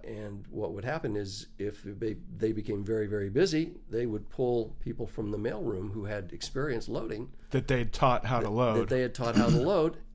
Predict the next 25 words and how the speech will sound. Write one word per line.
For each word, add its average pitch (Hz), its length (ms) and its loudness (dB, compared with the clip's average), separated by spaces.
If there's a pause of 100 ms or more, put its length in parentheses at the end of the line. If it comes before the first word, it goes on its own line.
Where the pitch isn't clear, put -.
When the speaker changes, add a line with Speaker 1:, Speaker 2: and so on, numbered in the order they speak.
Speaker 1:
and 107 360 -6
that 127 140 -2
was 113 140 -2
your 113 80 -8
ticket 135 340 -4
in. - 240 -6
That - 120 -4
was 98 140 -4
one 110 360 -2
way 113 140 0
to 107 60 -6
get 107 180 -4
in. - 160 -6 (920)
So, 104 520 0 (160)
uh, 104 160 -4
I 117 40 -2
was, 110 200 -4 (160)
I - 20 -4
was 113 160 -2
trying 139 280 2
that 135 180 2
route, 101 280 -4 (360)
and, 98 320 -4
uh, 95 140 -6 (100)
anyway, 104 320 0